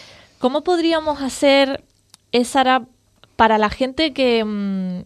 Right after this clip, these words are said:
que nunca ha ido a una consulta psicológica y que, mm, se lo ha planteado pero nunca se ha atrevido? Por distintas razones, por miedo, por esto que hablábamos antes de la presión que nos ponemos a nosotros mismos.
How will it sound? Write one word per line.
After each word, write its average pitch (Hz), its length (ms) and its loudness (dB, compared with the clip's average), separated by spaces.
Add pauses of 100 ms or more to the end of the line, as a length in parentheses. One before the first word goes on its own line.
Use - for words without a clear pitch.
(240)
que 220 160 -2
nunca 262 320 -2
ha 285 80 4
ido 277 240 4
a 240 200 6
una 226 200 -2
consulta 220 640 -2
psicológica 196 760 -6 (600)
y 233 180 0
que, 226 340 2
mm, 208 340 -4
se - 160 0
lo 269 80 4
ha 294 80 0
planteado 349 540 2
pero 277 160 -2
nunca 277 220 -2
se 254 120 -4
ha 240 40 4
atrevido? 190 520 -4 (400)
Por 196 360 2
distintas 220 540 2
razones, 208 340 -4
por 190 160 -4
miedo, 233 540 2
por 190 460 0
esto 208 220 -10
que 208 80 -4
hablábamos 196 400 -4
antes 214 260 -4
de 208 80 -4
la 196 260 -2
presión 247 480 0
que 233 100 0
nos 220 120 -2
ponemos 226 360 0
a 208 80 -2
nosotros 208 400 -2
mismos. 240 440 -4